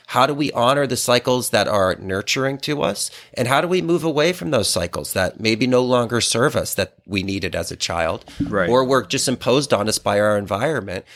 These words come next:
Speaker 1: Where this eighth house, this is looking at cycles and patterns as an adult. This is when we have to accept the responsibility of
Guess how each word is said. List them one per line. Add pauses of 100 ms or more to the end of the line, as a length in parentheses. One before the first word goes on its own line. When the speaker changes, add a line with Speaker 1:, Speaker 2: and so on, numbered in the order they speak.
(240)
Speaker 1:
Where
this
eighth
house, (440)
this
is
looking
at
cycles
and
patterns
as
an
adult. (460)
This
is
when
we
have
to
accept
the
responsibility
of